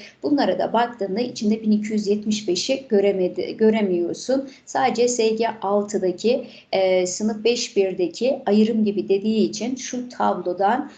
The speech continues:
buna karşılık geliyorsun. Evet, bunun ayrılması gerekir diyoruz. Bu kısım için bin yedi yüz kırk dört, bin iki yüz yetmiş beş ayrı istiflenmesi gerekmektedir. Peki,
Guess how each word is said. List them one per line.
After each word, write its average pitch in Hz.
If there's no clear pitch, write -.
buna 208
karşılık 180
geliyorsun. 180
Evet, 208
bunun 214
ayrılması 208
gerekir 208
diyoruz. -
Bu 196
kısım 208
için 180
bin 214
yedi 202
yüz 196
kırk -
dört, 208
bin 196
iki 190
yüz 202
yetmiş 175
beş 214
ayrı 190
istiflenmesi 180
gerekmektedir. 165
Peki, 330